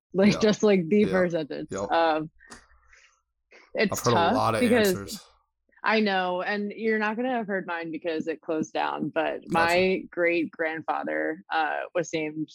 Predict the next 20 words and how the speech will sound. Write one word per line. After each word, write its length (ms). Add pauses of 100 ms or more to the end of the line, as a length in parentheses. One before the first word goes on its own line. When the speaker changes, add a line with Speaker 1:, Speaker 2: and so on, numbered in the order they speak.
(180)
Speaker 1:
Amadeo, 640
but 120
he 80
went 160
by 120
Mario, 580
and 380
he 460
had 220
a 100
steak 320
shop 380
called, 320 (140)
uh, 280
Mario's, 800
like, 280
Cheesesteaks, 840 (420)
and 460
my 180
grandmother 840